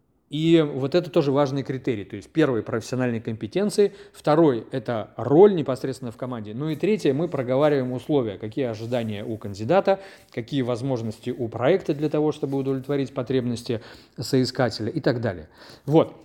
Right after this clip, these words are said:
В идеале, как бы, у меня есть, э, мысль, но я ее не придерживаюсь, что нужно с-, выбрать двух-трех таких человек и из них уже выбрать.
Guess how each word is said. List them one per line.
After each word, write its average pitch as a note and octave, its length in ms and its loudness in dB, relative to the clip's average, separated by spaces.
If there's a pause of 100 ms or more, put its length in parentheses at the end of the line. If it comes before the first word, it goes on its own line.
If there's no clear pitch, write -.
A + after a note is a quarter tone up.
(180)
В A#2+ 160 -6
идеале, F#3 480 4
как D3 240 -6
бы, D3 120 2
у D3+ 60 2
меня D#3+ 200 0
есть, F3 400 -2
э, C#3 120 -2
мысль, C#3+ 480 2
но C#3 140 -2
я E3+ 200 4
ее D#3 240 4
не C#3+ 140 0
придерживаюсь, C3 560 2
что - 140 -6
нужно F3+ 300 2
с-, - 160 -14
выбрать D3+ 480 2
двух-трех F3+ 520 4
таких C3+ 320 -4
человек G#3 360 2
и C3+ 60 2
из B2 120 -4
них F3 160 -2
уже C#3+ 180 2
выбрать. B2+ 400 0